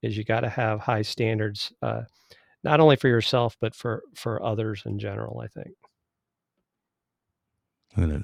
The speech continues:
Speaker 2: look, I'm looking at the young man right there, you know, you know, it was pre, it was, uh, it was
Speaker 1: <laughs> That was
Speaker 2: pre, you know, all the
Speaker 1: two thousand nine.
Speaker 2: salt in the beard right there. I'm just, <laughs> that,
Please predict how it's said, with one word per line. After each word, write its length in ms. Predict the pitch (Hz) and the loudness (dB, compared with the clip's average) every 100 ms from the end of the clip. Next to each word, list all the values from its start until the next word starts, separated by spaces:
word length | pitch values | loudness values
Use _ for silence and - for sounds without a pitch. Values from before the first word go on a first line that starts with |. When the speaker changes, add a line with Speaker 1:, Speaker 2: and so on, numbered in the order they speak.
| - | -2
Speaker 2:
look, 200 | 95 92 95 | 0 2 4
I'm 120 | 98 | 4
looking 220 | 90 90 | 4 2
at 120 | 85 | 2
the 60 | 82 | 2
young 240 | 85 85 | 2 2
man 260 | 82 80 78 | 2 0 0
right 240 | 78 - | -2 -2
there, 220 | 87 80 | -2 -2
you 140 | 76 73 | -2 -6
know, 180 | 73 78 | -8 -10
you 80 | 80 | -10
know, 100 | 78 | -8
it 60 | |
was 140 | 85 - | -8 -12
pre, 480 | - 104 98 90 82 _ _ _ _ - - - | 0 2 2 0 -4 _ _ _ _ -10 -10 -4
it 40 | 98 | -2
was, 140 | 95 | 0
uh, 340 | 87 82 82 - - | 2 2 -2 -6 -8
it 60 | |
was 120 | 98 87 - | -8 -8 0
Speaker 1:
<laughs> 140 | 117 110 | 2 4
That 60 | |
was 80 | 120 | 4
Speaker 2:
pre, 120 | 95 143 | 6 4
you 140 | 104 | 6
know, 140 | 95 90 | 4 4
all 200 | 127 131 | 6 6
the 80 | 113 | 6
Speaker 1:
two 0 | |
thousand 0 | |
nine. 80 | - | 2
Speaker 2:
salt 280 | 107 95 98 | 2 4 4
in 100 | 92 | 2
the 60 | |
beard 420 | 80 98 95 82 82 | 2 2 2 2 0
right 200 | 78 - | -2 0
there. 340 | 90 82 76 - | 0 0 -4 -4
I'm 120 | 87 | 0
just, 200 | 98 104 - - - _ _ _ - | 2 0 -2 -10 -14 _ _ _ -8
<laughs> 0 | |
that, 580 | 123 113 _ 131 110 | -6 -8 _ -8 -8